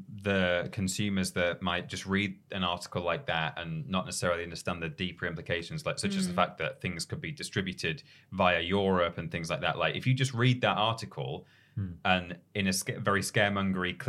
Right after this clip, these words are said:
Speaker 3: Or just see
Speaker 1: clickbaity
Speaker 3: the
Speaker 1: way,
Speaker 3: headline
Speaker 1: or see
Speaker 3: on
Speaker 1: the
Speaker 3: it.
Speaker 2: Yeah.
Speaker 1: headline, yeah, that's what, yeah. Um, read the headline is what I mean, yeah, rather than read the detail.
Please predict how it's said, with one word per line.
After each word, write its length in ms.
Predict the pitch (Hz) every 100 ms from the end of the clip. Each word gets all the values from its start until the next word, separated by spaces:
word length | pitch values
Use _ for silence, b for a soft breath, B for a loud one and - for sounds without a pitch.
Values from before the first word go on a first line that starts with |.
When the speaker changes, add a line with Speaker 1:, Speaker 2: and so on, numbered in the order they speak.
| 104
Speaker 3:
Or 80 | 92
just 220 | 95 92
see 80 | 117
Speaker 1:
clickbaity 60 |
Speaker 3:
the 0 |
Speaker 1:
way, 300 | 92 82 73
Speaker 3:
headline 420 | 87 113 98 80 85
Speaker 1:
or 80 | 87
see 120 | 104
Speaker 3:
on 40 |
Speaker 1:
the 60 | 92
Speaker 3:
it. 20 |
Speaker 2:
Yeah. 80 | 117 220
Speaker 1:
headline, 260 | 71 71 82
yeah, 260 | 82 78 67
that's 220 | 87 -
what, 160 | 90 85
yeah. 260 | 87 71 - -
Um, 360 | 92 90 90 92
read 160 | 104 95
the 60 | 87
headline 320 | 95 82 73
is 80 | 71
what 100 | 71
I 60 | 80
mean, 240 | 80 73
yeah, 240 | 78 71 71
rather 240 | 80 78
than 160 | 78 78
read 140 | 78
the 80 | 78
detail. 560 | 82 82 67 55 -